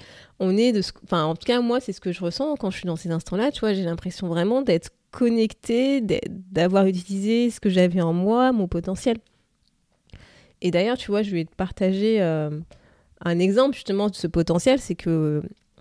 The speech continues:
c'est une des cli-, c'est une des clientes que j'ai reçues en, en un coaching, en fait, elle était venue me voir parce que, bah, en fait, elle, euh,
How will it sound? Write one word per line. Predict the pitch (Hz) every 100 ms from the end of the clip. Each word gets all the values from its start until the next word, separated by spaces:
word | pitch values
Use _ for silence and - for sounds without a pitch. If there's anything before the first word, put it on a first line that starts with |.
| _ _ _ _ _ _ _ _ _
c'est | - 202
une | 220
des | 220
cli-, | 208 - 165
c'est | -
une | 208
des | 214
clientes | 202 196 208
que | -
j'ai | 180 175
reçues | 175 180 247
en, | 208 170
en | 160 170
un | 160
coaching, | 170 165 - 262
en | 185
fait, | 233 240
elle | 180
était | 165 165
venue | 170 208
me | 202
voir | 180 185 240
parce | 170 165 -
que, | 190 196 226 - - - - - _ _ _
bah, | 160 170 -
en |
fait, | 180 262 294 - - _ _ _ _
elle, | - 185 185 180 170
euh, | 175 196 196 190 196